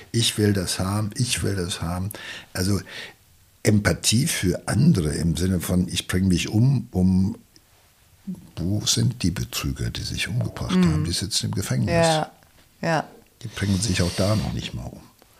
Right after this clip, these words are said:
Speaker 2: Also auf jeden Fall in, in, in dieser Nacht erschlägt er seine Frau im Ehebett mit einem Nudelholz.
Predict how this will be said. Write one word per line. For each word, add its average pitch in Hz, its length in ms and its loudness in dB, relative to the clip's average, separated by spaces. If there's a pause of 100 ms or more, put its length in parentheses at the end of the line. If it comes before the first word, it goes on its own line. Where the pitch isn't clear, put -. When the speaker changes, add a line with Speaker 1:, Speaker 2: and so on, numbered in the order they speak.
(220)
Speaker 2:
Also 185 500 8
auf 170 200 2
jeden 202 300 4
Fall 185 440 6
in, 180 340 4
in, 180 460 4
in 175 220 0
dieser 175 240 4
Nacht - 540 0 (680)
erschlägt 170 600 2
er 170 140 2
seine 160 260 4
Frau 160 640 4
im 214 200 8
Ehebett 170 640 2
mit 160 140 -2
einem 156 240 2
Nudelholz. 214 840 2